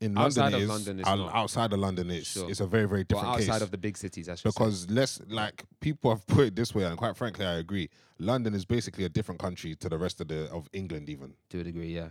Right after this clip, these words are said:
Speaker 1: In
Speaker 2: If you
Speaker 1: my
Speaker 2: look, even if you look at London and Liverpool, the difference is crazy.
Speaker 1: In my honest estimation, do you
Speaker 2: There
Speaker 1: know
Speaker 2: are
Speaker 1: what I'm
Speaker 2: black
Speaker 1: saying?
Speaker 2: people being beaten up in Eng-, in, in London, in Liverpool.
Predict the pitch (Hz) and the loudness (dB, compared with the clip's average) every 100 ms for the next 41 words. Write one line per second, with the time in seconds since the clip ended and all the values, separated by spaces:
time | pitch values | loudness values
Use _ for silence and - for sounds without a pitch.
0 | - 107 101 113 123 101 143 143 123 110 | -6 -2 2 4 4 4 0 0 -2 -4
1 | 110 95 101 95 90 90 90 85 82 78 | -2 -2 -2 -4 -6 -6 -8 -8 -12 -12
2 | 87 95 92 85 85 - 85 76 73 120 | -10 -8 -8 -12 -10 -8 -8 -8 2 4
3 | 110 107 104 120 113 - - 101 101 - | 4 2 2 0 0 -4 -2 0 0 -2
4 | 78 87 92 95 113 110 95 95 92 95 | -6 -2 0 2 2 2 0 -2 -4 -4
5 | 92 85 95 92 90 87 85 - 90 82 | -4 -4 -4 -4 -6 -6 -6 -8 -8 -8
6 | - 92 85 98 95 101 101 90 82 107 | -8 -8 -6 -2 0 2 2 0 -2 -2
7 | 104 117 110 95 76 | 4 4 6 2 0